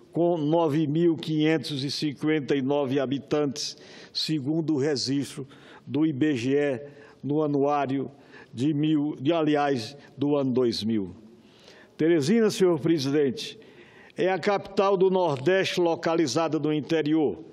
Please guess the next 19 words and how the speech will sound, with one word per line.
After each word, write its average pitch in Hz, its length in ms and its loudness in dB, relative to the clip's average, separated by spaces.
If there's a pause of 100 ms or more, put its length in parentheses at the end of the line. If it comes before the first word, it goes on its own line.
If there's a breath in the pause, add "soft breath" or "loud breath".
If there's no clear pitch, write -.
(580 loud breath)
a 160 140 -4
trezentos 170 720 2
e 175 80 2
quarenta 175 520 0
e 165 60 4
três 160 400 0
quilô-, 165 480 0
quilômetros 160 880 0
do 151 140 0
litoral. 139 800 -2 (720 loud breath)
Tem 185 160 4
uma 196 220 2
população 190 800 2
estimada 185 640 2
em 190 80 6
oitocentos 196 540 2
e - 60 -4
cinquenta 190 420 0
habitantes. 147 800 -2